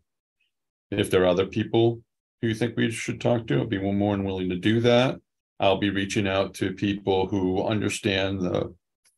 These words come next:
the local real estate market, um, as I do that research. So those aren't necessarily on a list, but they're people who are gonna be professionals in the industry that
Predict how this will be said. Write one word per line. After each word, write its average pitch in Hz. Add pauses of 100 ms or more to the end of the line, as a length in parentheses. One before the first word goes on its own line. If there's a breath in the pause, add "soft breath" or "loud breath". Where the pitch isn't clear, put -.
(160)
the -
local 95
real 98
estate 101
market, 107 (220)
um, 110
as 107
I 101
do 98
that 117
research. 113 (640)
So 92
those 92
aren't 92
necessarily 95
on 87
a 87
list, 95
but -
they're 95
people 92
who 90
are 87
gonna 87
be 87
professionals 90
in 87
the 87
industry 110
that 113